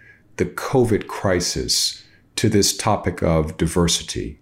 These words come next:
and to social justice and economic opportunity and to changing the makeup of our employee populations or our, our executive suites and boardrooms? Boy, that's real leadership.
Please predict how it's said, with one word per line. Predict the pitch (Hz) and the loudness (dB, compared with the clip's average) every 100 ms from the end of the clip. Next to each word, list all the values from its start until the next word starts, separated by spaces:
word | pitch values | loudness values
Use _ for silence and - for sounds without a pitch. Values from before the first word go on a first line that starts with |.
| - | -6
and | 71 69 71 | -2 -2 -4
to | - 85 71 | 0 0 0
social | 69 - 104 98 - 80 | 0 0 2 2 0 0
justice | 76 71 - 67 - | 0 0 0 -2 -2
and | 67 - | -2 -2
economic | 98 85 87 92 82 | 0 2 4 2 0
opportunity | 80 73 - - 90 76 71 60 - - - - - | -2 -4 -6 -2 2 2 0 -4 -6 -16 -18 -8 0
and | 80 80 | 0 2
to | 85 82 | 0 0
changing | - - 117 113 104 95 87 | 0 2 4 6 4 4 4
the | 80 | 4
makeup | 78 87 90 90 80 | 4 4 2 0 0
of | 78 | 0
our | 73 | 0
employee | 71 - 92 80 | -2 0 2 2
populations | - 78 - 76 76 78 71 - | 2 -2 -2 -2 -2 -2 -4 0
or | 76 | 0
our, | 69 65 65 69 | 0 -2 -6 -8
our | 76 | -6
executive | - 87 - 76 | -2 -2 -2 -4
suites | - - 85 - | -4 2 2 2
and | 76 | -2
boardrooms? | 71 78 71 65 64 - - - _ | 0 0 0 -4 -8 -6 -8 -10 _
Boy, | 104 85 64 - | 2 2 0 0
that's | 117 131 - | 0 0 0
real | 104 107 | 2 4
leadership. | 87 80 67 64 - - | 4 0 0 -2 -2 -6